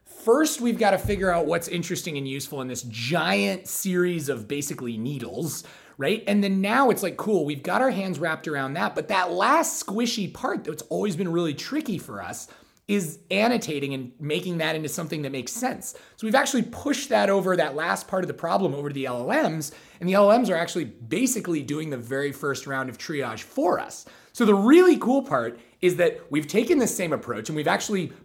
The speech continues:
back processed a bunch of our old data for things that took a lot of people to find.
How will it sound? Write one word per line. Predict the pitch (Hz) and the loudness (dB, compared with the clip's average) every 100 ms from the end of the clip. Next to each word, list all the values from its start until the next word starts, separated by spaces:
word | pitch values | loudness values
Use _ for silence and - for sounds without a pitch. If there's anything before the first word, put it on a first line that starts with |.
| 110 | -2
back | - 196 233 - | 2 4 2 -2
processed | - 160 135 - 120 - | 0 0 0 -2 -8 -6
a | 123 | -6
bunch | 110 160 208 | 2 2 4
of | 202 | 2
our | 151 139 | 2 2
old | 160 180 156 | 2 2 0
data | 123 202 185 95 - - | -2 -2 -2 -6 -12 -12
for | - 151 | -4 -4
things | 202 202 202 | 0 0 0
that | 180 | -2
took | - 196 | -6 -4
a | |
lot | 170 160 | -2 -2
of | 147 - | -4 -6
people | - 233 233 147 | -2 -2 0 -2
to | - 107 | -4 -10
find. | - 92 85 95 | -10 -12 -12 -14